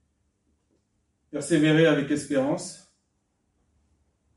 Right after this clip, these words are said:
persévérer dans l'amour. C'est la raison pour laquelle Romains quinze nous a été donné tout à l'heure. Que le fort du moment, il puisse porter les infirmités du faible.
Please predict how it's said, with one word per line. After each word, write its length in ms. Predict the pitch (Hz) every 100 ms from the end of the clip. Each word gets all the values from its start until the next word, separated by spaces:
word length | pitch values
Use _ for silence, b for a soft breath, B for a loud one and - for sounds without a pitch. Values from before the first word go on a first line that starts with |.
| _ _ _
persévérer 520 | 269 - 135 135 135 131
dans 140 | 127
l'amour. 500 | 123 127 175 - - _ _ _ _ _ _ _ _ _ _ _ _ _ _ _ _
C'est 140 | 127
la 120 | 117
raison 260 | 120 135 147
pour 120 | 135
laquelle 320 | 127 131 135
Romains 260 | 131 127 127
quinze 260 | 139 139
nous 200 | 131 123
a 40 | 123
été 200 | - 123
donné 320 | 123 156 185
tout 180 | 151 135
à 60 |
l'heure. 280 | 135 - 175 _ _ _ _ _ _ _ _ _ _ _ _ _ _ _ _ _ _ _ _ _ _ _ _ _ _ _ _ _
Que 60 | 113
le 140 | 117
fort 300 | - 160 151
du 100 | 139
moment, 580 | 139 135 151 180 190 - -
il 160 | 131 110
puisse 300 | 143 151 -
porter 360 | - 131 143 143
les 160 | 139
infirmités 540 | 131 135 135 127 135 123
du 100 | 110
faible. 380 | 113 131 160